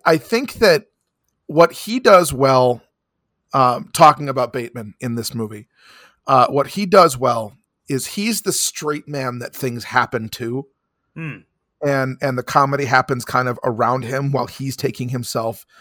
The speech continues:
Speaker 1: incredibly seriously.
Speaker 2: Yes.
Speaker 1: And I think that that is a lost art form that, that I think we should bring back, and that he's a great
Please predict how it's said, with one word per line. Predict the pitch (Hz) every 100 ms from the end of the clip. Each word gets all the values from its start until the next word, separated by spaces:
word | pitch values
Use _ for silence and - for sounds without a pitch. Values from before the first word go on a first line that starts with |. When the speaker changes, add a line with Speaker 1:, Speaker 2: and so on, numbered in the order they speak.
| _ _
Speaker 1:
incredibly | - 135 - 143 123 107 113
seriously. | - 107 95 - - - - _ _ _
Speaker 2:
Yes. | 127 135
Speaker 1:
And | 156
I |
think | 165 214 202
that | 185 123
that | 143 143 -
is | 139 131 123 113
a | -
lost | 123 117 123 135 - -
art | 127 -
form | - 160 185 214 214 _ _ _ _ _ _
that, | 120 143 139 127 - _ _ _ _ _ _ _ _ _
that | 147 139
I | 127
think | - 151
we | 156
should | 135 160
bring | 143 143 131
back, | 127 139 -
and | 131
that | 127
he's | - 151 127
a | 131
great | - 117 123 120